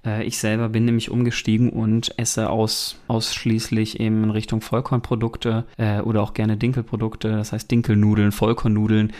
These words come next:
und hab eben ganz früher ganz normal eben die Weizennudeln gegessen. Und ja, das ist auch wieder mal dieses Zeichen eben von der Gewohnheit, die dann eben auch länger auch mal braucht. Bedeutet, am Anfang, wo ich eben die, die Vollkornnudeln gegessen habe oder die Dinkelnudeln,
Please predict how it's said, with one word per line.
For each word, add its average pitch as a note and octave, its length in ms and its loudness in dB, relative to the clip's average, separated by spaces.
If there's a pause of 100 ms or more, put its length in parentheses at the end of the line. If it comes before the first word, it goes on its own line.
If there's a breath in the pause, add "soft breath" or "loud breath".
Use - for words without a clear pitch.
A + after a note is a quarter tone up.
(200 loud breath)
und A#2+ 120 -2
hab - 140 -4
eben A#2 160 2
ganz A#2 320 0
früher G#2+ 280 2
ganz A2 220 -2
normal G#2+ 440 -2
eben G#2 260 -2
die G2+ 260 -2 (120)
Weizennudeln G#2+ 960 2
gegessen. A2+ 640 -4
Und A2 420 6
ja, C3+ 380 4
das A2 180 2
ist B2 140 -2
auch C#3 160 6
wieder C#3 140 6
mal B2 200 4
dieses A2+ 300 0
Zeichen B2 440 0
eben A#2 160 0
von A#2 140 0
der A2+ 80 2
Gewohnheit, A2+ 420 2
die A#2 120 2
dann A2+ 180 4
eben A#2 160 2
auch A2+ 280 2
länger A#2 540 4
auch - 180 0
mal G2 120 0
braucht. G#2 600 2 (280 loud breath)
Bedeutet, G#2+ 460 4
am G2+ 140 2
Anfang, A2+ 320 2
wo G#2+ 100 2
ich A2 100 -4
eben G#2+ 140 -2
die, G#2 100 -2
die G2+ 80 -2
Vollkornnudeln A2 880 4
gegessen A2 440 2
habe G#2+ 160 2
oder G#2 220 2
die G#2 140 -2
Dinkelnudeln, A2 500 4